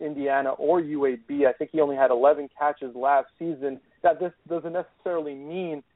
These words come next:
that he can't do it. He just really wasn't using that capacity while at Indiana. With the opportunities he's had to be in the passing game, he seems to have decent hands, and he's held up pretty well in pass protection.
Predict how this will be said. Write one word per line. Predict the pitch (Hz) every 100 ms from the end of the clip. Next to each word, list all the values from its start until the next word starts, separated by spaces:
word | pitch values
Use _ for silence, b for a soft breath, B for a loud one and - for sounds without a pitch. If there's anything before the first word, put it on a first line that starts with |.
| _
that | 143
he | 131 117 -
can't | 175 147 120 123
do | 202
it. | 151
He | 135
just | 143 -
really | 151 147
wasn't | 139 147 135 131
using | 151 139 127
that | 127 127
capacity | - - 147 170 - 135 131 127 _ _ -
while | 127 143 135
at | 135
Indiana. | 143 143 131 139 170 143 127 - _ _
With | - 135
the | 156
opportunities | 165 151 - 180 170 143 131 - _
he's | 147 -
had | - 151 170
to | 175
be | 160 175 175
in | 170
the |
passing | 165 175 180 - 175
game, | 185 165
he | 139 - 160
seems | 170
to | -
have | 139 143 123
decent | 151 - 131
hands, | 135 147 147 147 b b b
and | 131 135
he's | 123
held | - 156 156
up | 143
pretty | 160 147
well | 139 131
in | 117
pass | - 170 - -
protection. | 143 143 135 - 135